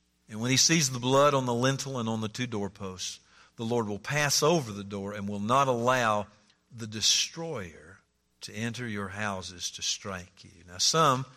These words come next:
read that verse and say, "Well, it's the death angel that did it," as if that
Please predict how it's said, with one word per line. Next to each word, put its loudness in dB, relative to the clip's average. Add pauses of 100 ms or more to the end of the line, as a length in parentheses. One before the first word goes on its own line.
(400)
read -2
that 2
verse 4
and 0
say, 2 (480)
"Well, 6
it's 2
the 2
death 4
angel 2
that -6
did -2
it," -20 (460)
as 4
if 4
that 6